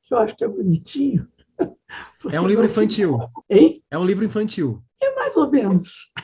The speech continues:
Speaker 1: <laughs> É um livro mais ou menos. E, e aí eu conto que nós todos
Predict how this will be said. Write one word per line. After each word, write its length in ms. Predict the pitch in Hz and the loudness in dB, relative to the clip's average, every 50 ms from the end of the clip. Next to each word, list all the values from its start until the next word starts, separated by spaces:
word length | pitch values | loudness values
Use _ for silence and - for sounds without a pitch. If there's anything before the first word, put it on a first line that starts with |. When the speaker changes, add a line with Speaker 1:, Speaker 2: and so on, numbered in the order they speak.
| - _ _ _ - | -18 _ _ _ 4
Speaker 1:
<laughs> 260 | 320 - - - - - 415 - - - 120 - - - - - _ | 4 4 4 -2 -4 -4 -4 -4 -4 -8 -10 -10 -10 -14 -16 -14 _
É 80 | - 494 | -2 0
um 60 | 359 330 | 2 4
livro 320 | 311 330 320 269 254 - | 6 6 4 4 2 -2
mais 240 | 277 254 226 226 - | -2 -2 -2 0 0
ou 80 | - | 2
menos. 420 | 208 175 160 143 135 127 - _ _ _ - - - - - - - - _ _ | 2 4 2 2 0 -2 -6 _ _ _ -20 -20 -18 -18 -18 -20 -20 -20 _ _
E, 920 | - 233 233 233 233 220 208 202 190 185 185 185 185 180 185 220 285 302 - _ | -4 -4 -4 -4 -4 -2 0 2 4 4 4 4 4 2 2 0 -2 -6 -6 _
e 100 | 294 262 | 0 2
aí 260 | 240 254 262 285 277 | 4 4 6 4 4
eu 140 | 302 320 320 | 2 0 -2
conto 420 | - - 320 277 247 - - - _ | -2 0 0 0 0 -2 -8 -18 _
que 760 | - 269 247 220 208 196 190 165 156 175 175 156 135 170 190 185 - _ _ _ _ _ _ _ _ _ _ _ | -8 -6 -2 -2 2 4 6 6 6 6 6 6 4 2 2 -2 -10 _ _ _ _ _ _ _ _ _ _ _
nós 460 | 269 254 294 269 247 254 220 - - | -8 -4 -2 0 0 0 0 -2 -6
todos 880 | - - - 214 262 269 208 143 208 - - - - - - - _ | -2 2 4 4 4 4 2 0 -2 -4 -6 -10 -16 -20 -20 -20 _